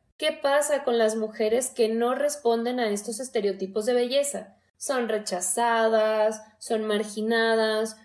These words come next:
son humilladas. Recordemos que vivimos en una sociedad gordofóbica. Ha habido algunas creadoras de contenido que han defendido a Álvaro Payamares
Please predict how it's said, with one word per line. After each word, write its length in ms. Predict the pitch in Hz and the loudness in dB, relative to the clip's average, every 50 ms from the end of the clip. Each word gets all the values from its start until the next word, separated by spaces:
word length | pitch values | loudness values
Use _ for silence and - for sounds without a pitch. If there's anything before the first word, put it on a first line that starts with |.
| _ _ | _ _
son 300 | - - - 214 214 208 | -8 -4 -2 -2 0 0
humilladas. 880 | 214 214 208 196 185 202 214 214 226 220 220 220 214 214 226 220 - - - _ _ _ _ | 0 0 -2 0 2 4 4 6 6 6 6 6 6 4 2 0 -4 -10 -18 _ _ _ _
Recordemos 540 | - 202 196 202 202 190 208 214 240 254 247 | -6 -4 -2 0 0 0 0 0 -2 -4 -4
que 100 | - 269 | -4 -4
vivimos 520 | 247 240 233 277 294 277 247 233 226 - - | -2 -2 -4 -4 -4 -2 -2 -2 -2 -4 -4
en 160 | - 220 220 | -2 0 0
una 180 | 208 196 196 196 | 0 0 0 -2
sociedad 640 | 202 214 202 - - 202 196 190 196 202 - - - - | -2 -4 -4 0 2 4 4 4 4 2 -2 -6 -14 -2
gordofóbica. 920 | - 196 190 185 190 185 185 - - 175 170 165 165 165 - - - - _ _ _ _ - | 2 4 4 4 2 -2 -6 -4 -4 -2 -2 -2 -4 -8 -12 -16 -20 -20 _ _ _ _ -12
Ha 120 | 233 247 | -10 -10
habido 240 | 262 285 302 285 311 | -8 -8 -10 -6 -4
algunas 460 | 302 294 262 262 262 254 254 269 254 - | -4 -4 -4 -4 -6 -6 -6 -8 -6 -6
creadoras 560 | - 226 208 202 202 202 202 208 220 247 220 | -4 -2 0 2 2 2 2 2 0 0 -2
de 120 | 240 226 | -2 -4
contenido 720 | - 208 202 196 190 196 190 196 196 190 185 185 190 - - _ _ _ _ _ _ _ _ _ _ _ _ | -4 -4 -4 -4 -4 -4 -4 -4 -2 -2 -4 -4 -6 -8 -12 _ _ _ _ _ _ _ _ _ _ _ _
que 200 | - 233 220 226 | 2 2 4 4
han 320 | 226 226 226 233 247 240 | 2 0 0 -2 0 4
defendido 920 | 220 269 294 285 285 247 220 220 214 208 233 254 254 254 233 196 190 196 - | 6 6 6 6 2 -2 -2 -2 -4 -4 -4 -2 0 2 2 2 0 0 -2
a 180 | 190 190 185 196 | -4 -2 0 0
Álvaro 400 | 220 247 233 247 247 254 247 - | 0 0 0 0 0 0 0 0
Payamares 760 | 226 220 220 208 202 202 190 180 170 180 208 - - - | 0 0 0 0 -2 -2 -4 -4 -4 -4 -6 -8 -12 -20